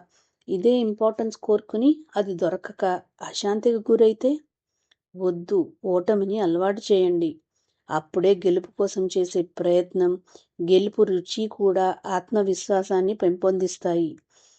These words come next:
ఈ పది రోజుల సెలవు పెట్టి నేను చేసిందదే. మొదటి రోజు మేం పొద్దున్నే లేచి పనులన్నీ పూర్తి చేసుకున్న తర్వాత బద్ధకంగా నిద్ర లేచిన శ్రియ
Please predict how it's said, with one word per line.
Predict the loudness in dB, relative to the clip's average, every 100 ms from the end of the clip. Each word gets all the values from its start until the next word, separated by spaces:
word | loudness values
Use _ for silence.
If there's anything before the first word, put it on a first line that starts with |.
| _ _ _ _ -6
ఈ | -6
పది | 0 -2 2 6
రోజుల | 6 4 0 -4 -6
సెలవు | -4 0 2 2
పెట్టి | 0 -2 -2 -2 -2 -4 _ _ _
నేను | 0 2 4 2
చేసిందదే. | 0 0 -2 0 2 2 0 -6 _ _ _ -2
మొదటి | 0 2 0 0
రోజు | 0 2 0 -2 -4 _ _
మేం | 2 2
పొద్దున్నే | 2 -2 0 0 2
లేచి | 2 0 -2 -6
పనులన్నీ | -2 2 2 2 2 0
పూర్తి | -4 -4 -4 -2
చేసుకున్న | -2 -2 -2 -2 -4
తర్వాత | -2 -2 0 -2 -2 -4 -6 _ _ _ _ -2
బద్ధకంగా | 2 2 2 0 2 0 2
నిద్ర | 0 0 0 0
లేచిన | 0 0 0 -2
శ్రియ | 0 0 0